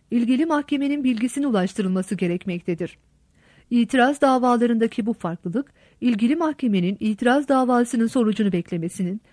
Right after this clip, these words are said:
ve gördüğü ihtilafı bu sonuca göre çözecek olmasının doğal bir sonucudur. Parti kapatma davalarındaysa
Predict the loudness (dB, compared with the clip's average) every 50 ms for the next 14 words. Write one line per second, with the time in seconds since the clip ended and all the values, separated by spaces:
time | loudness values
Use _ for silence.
0 | _ _ _ _ 0 0 2 4 4 4 4 4 4 4 4 4 4 2 0 0
1 | 2 2 0 0 -2 -2 -2 -2 -2 -2 -2 0 0 0 0 -2 0 0 0 0
2 | 0 0 -2 -2 -2 -2 -2 -4 -2 0 0 2 2 2 0 0 0 0 0 2
3 | 2 2 2 2 2 0 0 -2 -4 -4 -6 -6 -6 -6 -6 -6 -6 -6 -6 -8
4 | -10 _ _ _ _ _ _ _ _ _ _ _ _ _ _ _ _ 0 2 2
5 | 2 0 -2 -2 -2 0 0 0 0 0 0 0 2 2 2 2 2 2 0 0
6 | 0 -2 -2 -4 -4 -4 -4 -4 -4 -4 -4 -4 -4 -4 -4